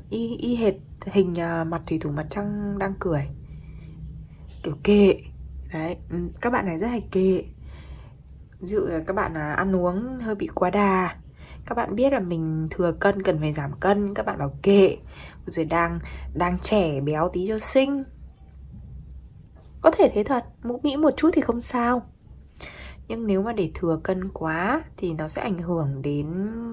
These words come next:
các bộ phận trong cơ thể bạn sau này. Nói chung mình thấy, mình thì vẫn đang ở độ tuổi hai mươi. Nhưng mình cũng có thể cảm nhận được là cơ thể mình nó bắt đầu đi xuống từ khi là mình đầu hai rồi. Ví dụ như hồi mười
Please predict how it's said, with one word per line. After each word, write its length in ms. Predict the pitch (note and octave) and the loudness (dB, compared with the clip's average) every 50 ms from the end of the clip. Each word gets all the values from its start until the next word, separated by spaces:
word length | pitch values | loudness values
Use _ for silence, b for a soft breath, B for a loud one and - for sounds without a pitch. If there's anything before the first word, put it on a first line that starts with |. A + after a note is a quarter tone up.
| A#3 A#3+ - | -10 -8 -4
các 160 | - C#4 D4 - - - - - - - - - - - - | -2 -2 -2 -2 -6 -18 -20 -20 -20 -20 -20 -18 -18 -2 4
bộ 200 | A#3+ A#3+ - - - | 6 6 6 6 4
phận 120 | - - - - - - - - - | 0 -2 -2 -4 -10 -18 -20 -18 -8
trong 280 | - - G3+ G3+ G3+ G3+ | -2 0 0 0 0 0
cơ 140 | - G#3+ G3+ | 0 0 0
thể 180 | A3 G#3 E3+ | 0 0 0
bạn 180 | D#3 E3 - - - | 0 -2 -2 -4 -6
sau 180 | - - F#3 F#3 | -6 -4 -4 -2
này. 260 | F3 D#3+ D#3 D3 - B B B B B B B B B | -2 -2 -4 -4 -6 B B B B B B B B B
Nói 80 | - | -6
chung 220 | A3 - E4 D#4+ D#4+ | -2 2 4 4 6
mình 200 | C#4+ A3+ F#3 E3 | 6 4 2 2
thấy, 480 | - - E3+ E3+ F3+ A#3 D#4+ G4+ G4+ - - - - - - - - - - - - | 0 -2 0 4 6 8 8 6 6 2 -8 -18 -20 -20 -20 -20 -20 -20 -20 -4 4
mình 260 | G3 G3+ G3 F3+ F3 D#3+ | 8 8 8 8 6 2
thì 280 | E3 F3+ F3 E3+ E3+ E3 | 2 2 4 4 4 6
vẫn 220 | E3+ F3 - A#3+ | 4 4 4 2
đang 160 | C4 C4 B3+ | 0 0 2
ở 80 | G#3+ E3+ | 2 4
độ 160 | D#3 D#3+ - - | 4 2 2 2
tuổi 120 | F3 D#3 | 0 0
hai 200 | D3 D#3+ F#3 G3+ | 0 0 0 2
mươi. 300 | G3+ G#3+ A3+ A#3+ A#3 G#3 - - - - - - - - _ _ - - - - - - - - - | 2 4 4 4 4 2 0 -8 -18 -20 -20 -20 -20 -20 _ _ -20 -20 -20 -20 -20 -20 -14 -4 0
Nhưng 180 | G3+ A3 A3+ A3 | 2 2 4 6
mình 180 | G#3 F3 D#3 | 4 4 4
cũng 160 | F3 E3+ - | 2 -2 -2
có 80 | - A3 | -2 -4
thể 140 | - A3+ F#3+ - | -2 -4 -4 -2
cảm 220 | - D3 C#3+ C#3 | -2 -4 -2 -2
nhận 140 | D#3 E3 - | -4 -2 0
được 120 | D#3 E3 D#3 | 0 0 0
là 120 | D3+ D3+ D3 - | 0 -2 -2 0
cơ 160 | - G3 G3 | 0 2 2
thể 180 | G3 A3 F3+ D#3+ | 2 0 -2 -2
mình 220 | D3+ D3 D3 D3 | -2 -4 -4 -4
nó 100 | C#3+ D3 | -4 -2
bắt 100 | - G#3+ | -2 0
đầu 140 | G#3 G3+ F3+ | 0 0 0
đi 180 | D#3 E3+ F3+ F#3 | 0 -2 -2 -4
xuống 440 | - - - D#3 D#3 E3 G3 B3 - B B B B B B B B | -4 -4 -4 -2 -2 -2 -4 -8 -10 B B B B B B B B
từ 140 | - F#3+ E3+ | 2 2 2
khi 320 | - - - G#3 G#3 G3 | 2 0 -2 2 4 4
là 60 | F3+ E3 | 4 4
mình 220 | D#3 D#3 D3+ D3+ | 2 0 -2 0
đầu 180 | D#3 D#3 D3+ D#3 | 2 2 2 0
hai 360 | D#3 - G3 G3 G3 G3 F3+ | 0 0 0 0 0 0 0
rồi. 120 | D#3 C#3+ D3 - - - - - - - _ _ _ _ _ - - - B B B B B B B | 0 -2 -4 -6 -10 -18 -20 -20 -20 -20 _ _ _ _ _ -20 -20 -20 B B B B B B B
Ví 100 | A#3+ C4 | 2 4
dụ 120 | C4+ - | 4 4
như 140 | - A#3+ A#3 | 4 2 0
hồi 240 | A3 G#3 F#3+ E3+ E3 | 4 4 4 4 4
mười 240 | D#3+ D#3+ D#3+ D3+ | 2 2 2 0